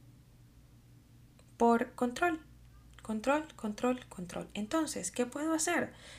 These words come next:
Simplifícate y simplifica tu vida. Relájate, que te resbale. Lo que no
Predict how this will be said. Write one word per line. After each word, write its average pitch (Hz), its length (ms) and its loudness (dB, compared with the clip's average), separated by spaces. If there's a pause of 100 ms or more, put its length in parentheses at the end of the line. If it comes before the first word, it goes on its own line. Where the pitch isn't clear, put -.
Simplifícate 202 1120 -6
y 180 80 -8
simplifica 180 680 -8
tu 175 120 -8
vida. - 400 -10 (600)
Relájate, 180 1080 -2 (120)
que 208 340 0
te 208 200 2
resbale. 196 800 -2 (120)
Lo 208 280 -2
que 214 140 -4
no 254 380 0